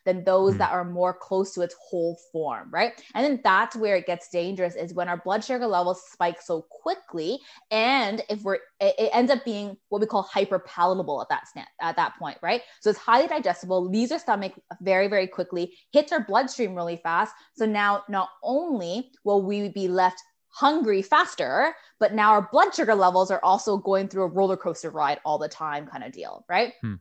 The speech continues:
Speaker 1: So I think that's the biggest thing people to understand, is that in general, the high, the more processed something is, the more digestible it will be. And,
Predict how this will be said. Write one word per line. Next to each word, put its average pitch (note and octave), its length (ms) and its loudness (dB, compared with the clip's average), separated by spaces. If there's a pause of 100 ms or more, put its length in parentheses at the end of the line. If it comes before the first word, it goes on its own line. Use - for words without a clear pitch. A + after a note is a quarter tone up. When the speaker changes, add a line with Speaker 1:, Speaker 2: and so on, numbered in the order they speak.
(440)
Speaker 1:
So A#3 120 2
I A3 80 8
think C4+ 140 2
that's G#3+ 180 2
the A3 80 -2
biggest F#3 320 -4
thing F#3+ 140 -10
people E3+ 160 -8
to D#3 80 -6
understand, E3+ 480 -8
is F#3+ 80 -6
that E3+ 180 -2 (180)
in F#3 160 -8
general, G#3+ 560 0 (140)
the G3 80 -2
high, F#3+ 420 0
the G3 100 -4
more G3 260 0
processed F#3 520 -4
something F3 420 -12
is, G#3 340 0 (400)
the F#3+ 200 -2
more F#3 220 0
digestible F#3 680 -2
it D#3+ 100 -2
will E3+ 200 -4
be. F3+ 380 -8 (300)
And, B3+ 520 -2